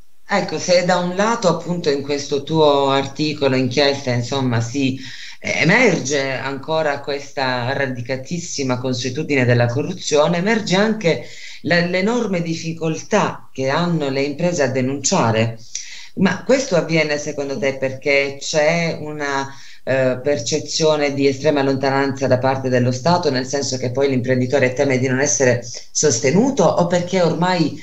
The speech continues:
il mercato, eh, del lavoro, ehm, è or-, talmente tanto, eh, corrotto e degradato da non consentire più una,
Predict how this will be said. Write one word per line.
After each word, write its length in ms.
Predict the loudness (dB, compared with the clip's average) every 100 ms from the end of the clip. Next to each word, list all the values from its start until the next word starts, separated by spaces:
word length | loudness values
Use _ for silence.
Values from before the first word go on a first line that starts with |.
| -14 -14 -4
il 180 | 0 2
mercato, 960 | 2 0 2 2 2 2 2 4 0
eh, 160 | 0 0
del 180 | 2 0
lavoro, 720 | 0 2 2 2 2 2 0
ehm, 680 | 0 0 0 0 -2 -2 -4 -6 -8 -10 -10
è 360 | 0 4 4 4
or-, 300 | 2 2 -2 -2
talmente 500 | 0 4 4 4 2
tanto, 540 | 2 2 2 0 -2 -8 -14 -2
eh, 160 | -2
corrotto 460 | 0 0 2 2 2
e 80 | 2
degradato 600 | 4 4 4 4 2 2
da 120 | 0
non 200 | 0 -4
consentire 840 | -4 -4 -4 -4 -2 0 2 2
più 240 | 0 2 4
una, 720 | 4 2 0 0 2 2 0